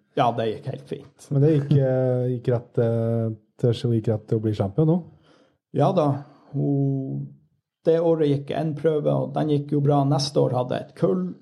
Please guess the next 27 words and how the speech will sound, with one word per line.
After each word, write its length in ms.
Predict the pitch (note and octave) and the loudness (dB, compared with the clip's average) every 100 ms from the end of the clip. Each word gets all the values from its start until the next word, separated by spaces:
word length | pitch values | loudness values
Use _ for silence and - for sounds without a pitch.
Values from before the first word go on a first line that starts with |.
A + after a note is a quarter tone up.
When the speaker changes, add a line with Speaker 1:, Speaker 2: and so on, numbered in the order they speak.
| _ | _
Speaker 1:
og 80 | D3+ | -6
så 160 | C#3+ D3 | -2 0
gikk 240 | C#3+ C#3 | 0 0
jeg 80 | C3+ | -4
de 120 | C3 B2+ | -4 -6
resterende 560 | - D3 C3+ A#2 A#2+ - | -4 -2 -2 -4 -8 -8
tre 180 | C#3 - | -8 -6
prøvene 460 | C#3+ C3 B2+ A#2+ B2 | -4 -4 -4 -8 -10
etter 220 | - C#3 | -8 -6
det. 140 | B2+ - | -6 -8
Og 160 | C#3 C#3+ _ _ - | -12 -14 _ _ -2
Speaker 2:
Ja. 100 | A2+ - _ _ _ | -2 -2 _ _ _
Speaker 1:
så 120 | D#3 | 2
hun 60 | F3 | 2
har 80 | |
gått 360 | D3+ C#3 - - - - _ _ _ - | 4 2 0 -12 -18 -20 _ _ _ -2
fire 220 | F3 E3 | 0 0
prøver, 400 | C#3+ C#3 B2+ C3 | 2 2 2 2
hun 140 | B2+ C3 | 0 0
har 80 | |
fire 240 | C#3 C3+ C#3 | 0 0 0
førstepremier, 760 | - - - C#3 - - A#1+ | -4 -8 -8 -4 -4 -4 -8
et 80 | - | -8
snitt 320 | - C#2 - | -6 -6 -6
på 100 | C#2 | -4
åtti 340 | C2+ - - - | -4 -4 -10 -12
poeng. 300 | - - | -10 -10